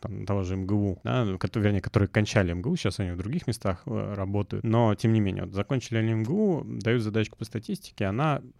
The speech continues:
ну, для физтеха нова, а в М Г У я так понял, что они более-менее стандарт. И вот этот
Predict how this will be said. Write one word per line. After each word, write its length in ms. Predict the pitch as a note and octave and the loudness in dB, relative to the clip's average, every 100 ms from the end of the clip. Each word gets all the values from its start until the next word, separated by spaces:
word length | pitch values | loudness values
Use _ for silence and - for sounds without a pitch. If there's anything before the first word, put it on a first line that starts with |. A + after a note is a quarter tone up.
| _ | _
ну, 640 | B2 A2 G2 F#2 F2+ F#2+ G2+ | 2 2 2 -2 -4 -6 -4
для 120 | G#2 | -2
физтеха 480 | - G#2 F3 F#3 A#2 | -2 -2 0 0 0
нова, 580 | G2+ G#2+ G#2+ G2 F#2 F2+ - - B2 C3+ | -2 0 2 2 2 0 -6 -12 -12 -8
а 680 | A2+ F#2 F2+ F2+ F2+ F2+ F2+ A#2 - - | -4 0 0 0 -2 -2 -4 -8 -14 -10
в 200 | A2 G2+ | -4 0
М 120 | G2+ | 2
Г 80 | B2+ | 4
У 80 | |
я 100 | E3 | 4
так 160 | G#2+ - | 4 0
понял, 220 | A2 A2 | 2 0
что 160 | - F#2+ | 0 -2
они 160 | F#2+ | -2
более-менее 420 | G2 F#2+ F#2+ F#2+ F#2+ | 0 2 2 2 0
стандарт. 440 | - F2+ F2 - - - - - | 0 0 -2 -6 -14 -20 -18 -2
И 80 | - | 6
вот 140 | B2 D#3+ | 10 10
этот 260 | C#3+ - | 8 4